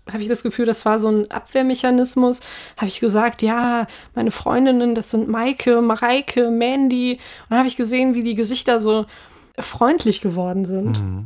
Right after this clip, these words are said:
Speaker 1: Und dann
Speaker 2: Also
Speaker 1: dachte ich, okay, das war wohl die richtige Antwort.
Speaker 2: Ich meine, vielleicht haben Sie ja auch gewusst oder in der Schule haben Sie ja auch bestimmt, auf eine bestimmte Art gelernt,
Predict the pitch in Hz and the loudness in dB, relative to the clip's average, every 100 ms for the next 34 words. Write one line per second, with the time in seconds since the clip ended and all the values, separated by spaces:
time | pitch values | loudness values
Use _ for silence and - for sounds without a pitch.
0 | - _ _ _ - - - - 110 233 | -14 _ _ _ -20 -20 -20 -12 0 2
1 | 220 226 226 254 277 - 262 180 - 214 | 4 2 0 -2 -2 -4 -4 -4 -6 -6
2 | 220 226 220 220 208 - 196 208 160 - | -2 0 0 -2 -4 -4 -4 -4 -6 -6
3 | 196 - - - _ - 127 117 - 120 | -6 -8 -12 -20 _ -8 -4 -2 -2 -4
4 | 123 123 120 113 110 110 117 _ _ _ | -2 -2 -2 -2 -2 -2 -6 _ _ _
5 | - 120 127 - 113 147 151 - - - | -4 -2 -2 -2 -2 0 -2 -6 -12 -6
6 | 117 120 123 113 - 165 143 123 123 123 | -4 -2 -2 -2 0 0 2 0 0 0
7 | 123 139 - 131 - 135 147 - - 120 | -2 -4 -6 -8 -6 -6 -6 -10 -10 -8
8 | 113 123 117 - 151 156 123 123 135 - | -4 -4 -4 -2 -2 0 0 0 0 -2
9 | 120 117 117 143 180 | -2 0 0 0 -4